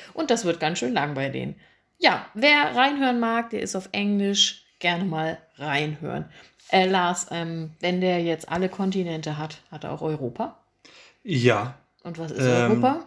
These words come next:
Speaker 2: Ankh-Morpork ist ein Teil Europa, ne?
Speaker 1: Aber
Speaker 2: Größer.
Speaker 1: Ankh-Morpork ist doch nur eine Stadt.
Speaker 2: Ja, ist nur eine Stadt. Ist eine Mischung aus mehreren Städten.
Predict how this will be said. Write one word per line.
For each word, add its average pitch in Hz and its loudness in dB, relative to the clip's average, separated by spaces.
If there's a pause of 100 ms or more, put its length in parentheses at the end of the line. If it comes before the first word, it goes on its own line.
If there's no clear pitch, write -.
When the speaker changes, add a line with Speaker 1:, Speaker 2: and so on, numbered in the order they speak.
Speaker 2:
Ankh-Morpork 139 -4
ist - -10 (240)
ein 135 -6
Teil 135 2
Europa, 117 -2
ne? 165 -10
Speaker 1:
Aber 156 -2
Speaker 2:
Größer. 135 -8
Speaker 1:
Ankh-Morpork 233 2
ist - -10
doch 170 -8
nur 165 -4
eine 135 -4
Stadt. - -4
Speaker 2:
Ja, 131 2
ist 127 0
nur 147 4
eine 139 2
Stadt. - -8
Ist - -10
eine 143 6
Mischung 156 6
aus 120 2
mehreren 117 2
Städten. 117 -10